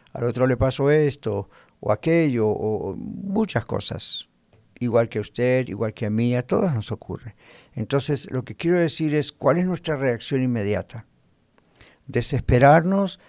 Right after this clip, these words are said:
reaccionar, tratar de resolver el problema de todo el mundo? ¿O, escuche esto, "Señor, ayúdame, no permitas que esto me perturbe"? Me produjo un dolor fuerte,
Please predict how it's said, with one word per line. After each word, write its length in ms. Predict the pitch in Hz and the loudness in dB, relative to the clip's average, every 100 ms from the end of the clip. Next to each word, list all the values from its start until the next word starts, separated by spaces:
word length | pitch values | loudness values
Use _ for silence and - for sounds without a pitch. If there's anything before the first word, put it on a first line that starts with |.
| _ - | _ -8
reaccionar, 1120 | 110 120 113 - 131 123 139 151 175 180 180 - _ _ _ | 0 0 0 0 2 4 6 6 4 2 -2 -12 _ _ _
tratar 440 | - 113 131 135 | -4 -2 2 4
de 100 | 143 | 4
resolver 440 | 131 - 127 123 139 | 0 0 0 2 2
el 100 | 131 | 0
problema 380 | 120 123 131 131 | -2 -2 0 0
de 80 | |
todo 240 | 120 131 123 | 0 2 2
el 40 | |
mundo? 580 | 120 147 175 180 208 - | 2 2 2 2 0 0
¿O, 880 | - 220 180 139 120 120 139 190 254 _ _ _ _ _ | 2 6 8 8 10 10 8 6 0 _ _ _ _ _
escuche 480 | 120 - 113 - 180 | -10 -8 -8 -2 0
esto, 380 | 190 - 101 - _ _ _ _ _ _ _ _ _ _ _ _ _ | -2 -4 -8 -8 _ _ _ _ _ _ _ _ _ _ _ _ _
"Señor, 480 | - 123 123 131 131 | -6 0 4 6 4
ayúdame, 800 | 127 120 117 98 110 110 - _ _ _ _ _ _ _ _ - | 2 0 0 -2 -4 -10 -14 _ _ _ _ _ _ _ _ -4
no 200 | 123 123 | 0 2
permitas 480 | 127 120 117 127 - | 0 0 -2 -4 -6
que 80 | |
esto 180 | - 135 | -8 -4
me 160 | 123 120 | -2 -2
perturbe"? 720 | 117 104 113 95 - 101 - _ _ _ _ _ _ | -6 -6 -6 -6 -6 -10 -12 _ _ _ _ _ _
Me 180 | 110 110 | -2 -2
produjo 760 | - 113 123 165 - 180 165 - | 0 0 2 2 2 2 0 -2
un 140 | 139 | -2
dolor 280 | 139 135 139 | 2 2 2
fuerte, 600 | - - 147 120 - - | -2 -2 0 0 -2 -12